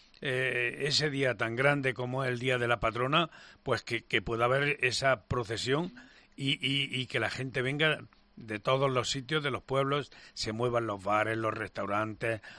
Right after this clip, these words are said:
hoteles. Yo creo que eso es vida, es economía y lo necesitamos ya mentalmente también. O sea, yo creo que esa psicosis que tenemos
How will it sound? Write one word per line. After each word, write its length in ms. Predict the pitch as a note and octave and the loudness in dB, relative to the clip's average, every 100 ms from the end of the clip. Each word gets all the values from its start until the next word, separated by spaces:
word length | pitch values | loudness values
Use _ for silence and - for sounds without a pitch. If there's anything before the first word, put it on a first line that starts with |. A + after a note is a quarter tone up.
| - | -4
hoteles. 640 | A#2 G#2 A#2 A2+ A2+ A2 - _ | -2 0 0 2 0 -2 -10 _
Yo 160 | C3+ D3 | -4 -2
creo 180 | D#3+ D#3+ | -2 -4
que 80 | |
eso 180 | F3 F#3 | -4 -2
es 100 | D3 | -2
vida, 420 | A2+ D#3+ D#3 C#3 | -2 0 2 2
es 100 | D3 | 2
economía 640 | D#3 D#3+ C#3 C3 E3 C3 G2+ - - - | 0 -2 -2 2 2 0 -4 -12 -20 -6
y 120 | D#3+ | -2
lo 140 | D3+ | 0
necesitamos 720 | C#3+ C3 B2 - G#2+ D3+ E3+ C3+ | 0 -2 -4 -6 -2 0 0 0
ya 280 | D3+ F#3+ - _ _ _ | 2 2 -2 _ _ _
mentalmente 720 | C#3 B2+ A2+ D#3 C#3+ C#3 B2+ A2 | -2 -2 2 2 2 -2 -2 -2
también. 420 | A2+ F#2 F#2 F2 | -4 -4 -10 -10
O 60 | |
sea, 260 | F2+ G#2 - - - | -8 -6 -6 -10 -10
yo 160 | C#3+ D3 | -2 0
creo 280 | E3 F3+ D#3 - _ | 4 4 2 -8 _
que 120 | D3+ | -2
esa 320 | D3+ - D#3 | 0 0 0
psicosis 680 | C#3+ - C#3+ B2 F#3 A#2+ B2 | 0 -2 -2 2 2 2 -2
que 140 | - G#2+ | -4 -2
tenemos 460 | A#2 D#3+ D3+ A2+ | 2 2 2 -4